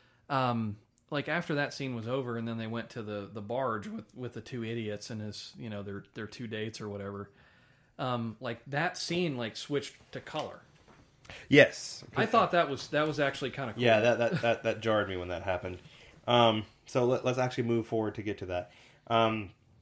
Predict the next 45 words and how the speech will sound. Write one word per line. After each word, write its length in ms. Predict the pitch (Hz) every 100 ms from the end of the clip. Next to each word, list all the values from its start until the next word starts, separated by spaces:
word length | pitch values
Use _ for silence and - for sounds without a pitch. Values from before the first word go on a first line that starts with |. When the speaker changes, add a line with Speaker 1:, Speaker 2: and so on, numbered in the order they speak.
| _ _ _ -
Speaker 2:
so 420 | - 131 113 110 98 - - - -
Chick 240 | 156 151
is 80 | 127
now 240 | 123 120 - _ _ _ _ -
suspected 560 | 127 - - 113 110
of 80 | 98
being 160 | 101 95
the 80 |
Kinkajou. 540 | 92 104 98 90 87 92 139
Speaker 1:
Yeah, 160 | 110 - - -
'cause 120 | -
Speaker 2:
And 260 | 110 104 101
Speaker 1:
he 60 | 135
got 120 | 127
Speaker 2:
for 140 | 120 113
Speaker 1:
run, 140 | 127
Speaker 2:
reasons 180 | 139 175
Speaker 1:
run 140 | -
out 120 | -
of 60 | 127
Speaker 2:
that 100 | 123
Speaker 1:
town. 120 | 120
Speaker 2:
I 180 | 123 127
don't, 220 | 139 135 -
yeah, 240 | 104 95 90 123 -
<laughs> 260 | - - _
for 120 | 123
reasons 300 | 123 160 156
that 100 | 143
I 120 | 127
don't 100 | 135
understand, 480 | 117 113 - 123 101 98
Lady 300 | 120 170 196
started 380 | - 156 135 -
stealing 400 | - 143 151 131
the 80 |
buttons 460 | 98 101 147 160 147
off 160 | 135 123
his 120 | 110
pants 580 | - 113 - - - - _ _ _ - _ _ -
as, 160 | 117 113
like, 220 | 113 101
a 60 | 107
souvenir 840 | - - 151 127 120 123 110 98
for 440 | 95 101 95 92